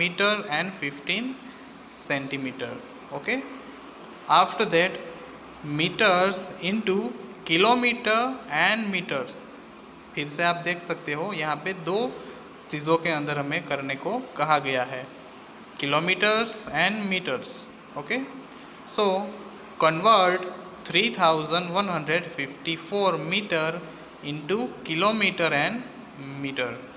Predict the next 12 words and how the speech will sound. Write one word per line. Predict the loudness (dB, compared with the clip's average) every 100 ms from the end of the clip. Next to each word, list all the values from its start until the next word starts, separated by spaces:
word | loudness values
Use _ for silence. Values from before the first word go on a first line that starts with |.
| -14
ओके, | -10 -8 -8 -10 -18 -18 -18 -18 -18 -18 -8
so | 4
आपको | 8 8 4 -2
पता | 0 4 4
होगा | 4 2 0 0 -6 -14 -18 -18 -16 2
वन | 4 4 2 4
थाउजेंड | 6 6 2 0 0
meter | 0 0 2 0 0 -6 -12 -10
is | -8 -4
equal | -4 -2 -4 -4
to | -6 -4 0
one | 0 0 -2